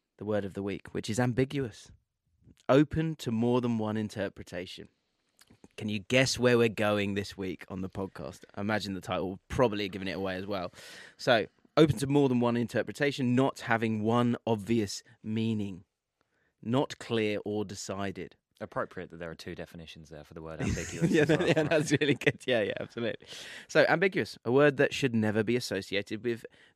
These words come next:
Speaker 1: V A R due to the clear <sighs> and obvious mantra supposedly being followed. But unfortunately, the only clear and obvious thing about V A R is that it's being used incorrectly by people who make too many mistakes because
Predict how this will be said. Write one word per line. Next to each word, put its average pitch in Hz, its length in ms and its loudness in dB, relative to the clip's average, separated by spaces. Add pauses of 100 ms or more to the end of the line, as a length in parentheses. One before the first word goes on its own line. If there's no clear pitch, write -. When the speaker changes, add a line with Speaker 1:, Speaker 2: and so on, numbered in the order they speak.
Speaker 1:
V 92 140 -4
A 95 160 -6
R 117 280 -6 (120)
due 110 160 -4
to 101 140 -6
the 98 80 -8
clear 196 640 8 (580)
<sighs> - 560 -10
and 123 240 -2
obvious 127 640 2 (260)
mantra 123 440 0
supposedly 107 720 -2
being 98 280 -6
followed. 92 420 -6
But 95 240 -2
unfortunately, 107 720 -2 (480)
the 107 120 0
only 131 180 4
clear 117 220 0
and 123 80 0
obvious 117 300 -2
thing 147 340 0
about 147 420 4
V 117 160 2
A 113 160 4
R 139 300 6
is 107 140 -4
that 110 220 0
it's - 260 -4
being 113 400 -2
used 110 420 -2
incorrectly 117 680 2
by 104 200 0
people 107 280 -2
who 110 120 0
make 104 400 -4
too 104 180 -4
many 98 240 -4
mistakes 95 480 -6
because 98 640 -6